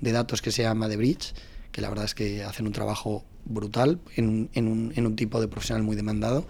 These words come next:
donde tenemos, eh, unos Data Science para trabajar el modelo y la gestión de los datos que tan importante es, ¿no? Y luego la, la, la tercera, que la gente se sorprende mucho,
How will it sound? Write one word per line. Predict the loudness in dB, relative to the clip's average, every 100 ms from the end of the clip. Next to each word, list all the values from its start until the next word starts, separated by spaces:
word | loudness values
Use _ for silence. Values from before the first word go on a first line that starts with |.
| -6 -6 -8 -10 -2
donde | 4 6
tenemos, | 6 6 6 4 2 2
eh, | 2
unos | 4 0 0
Data | -2 -6
Science | -2 0 0 -2 -6 -10 -4
para | 0 0 -2 -4
trabajar | -2 -2 0 -2
el | 0
modelo | 6 8 10 8 6
y | 0
la | -2
gestión | -2 -4 -2 0
de |
los | 0 -2
datos | -2 -2 -4
que | -4
tan | -2
importante | -4 -4 -4 -4 -4 -10
es, | -12
¿no? | -16 -18 -18 -18 -16 -16 -8 6
Y | 10
luego | 12 12
la, | 10 10 8
la, | 8 6 6
la | 4
tercera, | 4 6 8 8 4 -8 -18 -8
que | -2 -2 -4 -4
la | -2
gente | 0 0
se | 2
sorprende | 4 6 6
mucho, | 6 6 4